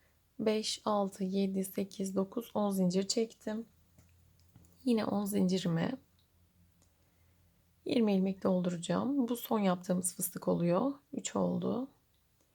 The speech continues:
Dört, beş,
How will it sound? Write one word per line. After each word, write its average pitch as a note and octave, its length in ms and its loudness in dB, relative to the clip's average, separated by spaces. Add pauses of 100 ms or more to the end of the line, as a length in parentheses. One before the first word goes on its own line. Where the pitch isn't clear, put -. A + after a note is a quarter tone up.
(640)
Dört, A3+ 580 0 (1200)
beş, A3+ 720 -4